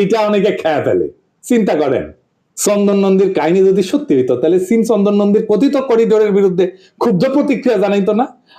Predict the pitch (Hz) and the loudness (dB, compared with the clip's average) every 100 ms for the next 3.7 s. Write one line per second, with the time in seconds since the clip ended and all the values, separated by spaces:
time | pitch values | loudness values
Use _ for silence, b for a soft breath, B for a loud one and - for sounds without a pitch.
0 | 196 226 226 240 214 226 247 233 226 214 | -4 -2 0 0 2 0 0 0 0 0
1 | 220 226 - 226 220 185 185 214 202 180 | 0 -2 -2 0 2 2 2 0 2 0
2 | 190 214 196 185 185 156 151 - 147 101 | 0 0 0 0 0 0 0 -2 -2 -2
3 | 95 - - b - 247 285 | -4 -14 -20 b -4 0 0